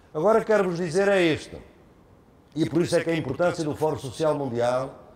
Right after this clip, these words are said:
eh, que estamos aqui apenas em período de reflexão. O Fórum Social Mundial será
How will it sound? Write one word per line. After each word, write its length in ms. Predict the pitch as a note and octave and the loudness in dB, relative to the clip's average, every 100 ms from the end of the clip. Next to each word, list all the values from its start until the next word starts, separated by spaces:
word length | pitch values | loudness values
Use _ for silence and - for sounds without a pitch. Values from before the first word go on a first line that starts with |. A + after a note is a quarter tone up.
| - - - - - | -20 -20 -20 -20 -2
eh, 180 | C3+ C#3 | 2 2
que 520 | C#3+ D3+ F3+ D#3+ A2 | 2 6 6 4 0
estamos 300 | - B2+ A#2+ | -2 -4 -2
aqui 200 | A#2+ B2 | -2 -2
apenas 380 | A#2+ D#3+ D3 A#2+ | 0 0 0 0
em 100 | C3+ | -2
período 320 | C3+ F3 C#3 | 0 0 0
de 40 | A#2+ | -4
reflexão. 540 | B2+ C3+ A#2+ F3 E3+ | -4 -6 0 0 0
O 40 | |
Fórum 200 | - B2 | -2 -6
Social 220 | - B2+ A#2+ | -4 -4 -4
Mundial 400 | A#2 A#2+ B2+ - | -4 -2 -4 -4
será 380 | B2 C3+ B2 | -2 0 0